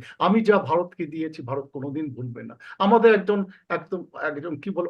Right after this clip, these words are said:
অধম পররাষ্ট্রমন্ত্রী ছিলেন, পররাষ্ট্রমন্ত্রী না, তাকে আমি একটা ছাগল বলি, he was a goat। সে যে বলে আসছে, ভারতকে বলেছে, "আমি ভারতকে বলে আসছি শেখ হাসিনা, শেখ হাসিনাকে ক্ষমতায় রাখার জন্য যা করার দরকার তা ভারত তা করবে।"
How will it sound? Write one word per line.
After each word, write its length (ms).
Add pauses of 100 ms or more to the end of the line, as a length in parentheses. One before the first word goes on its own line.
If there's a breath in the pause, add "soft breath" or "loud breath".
অধম 420
পররাষ্ট্রমন্ত্রী 880
ছিলেন, 320
পররাষ্ট্রমন্ত্রী 640
না, 80 (240 loud breath)
তাকে 200
আমি 120
একটা 140 (320)
ছাগল 440
বলি, 240 (300)
he 120
was 100
a 100
goat। 260 (720)
সে 220
যে 140
বলে 260
আসছে, 300
ভারতকে 440
বলেছে, 260
"আমি 120
ভারতকে 400
বলে 240
আসছি 400 (200 loud breath)
শেখ 220
হাসিনা, 480
শেখ 260
হাসিনাকে 440
ক্ষমতায় 420
রাখার 280
জন্য 180 (260 loud breath)
যা 360
করার 240
দরকার 300 (360 soft breath)
তা 80 (320)
ভারত 280
তা 80
করবে।" 340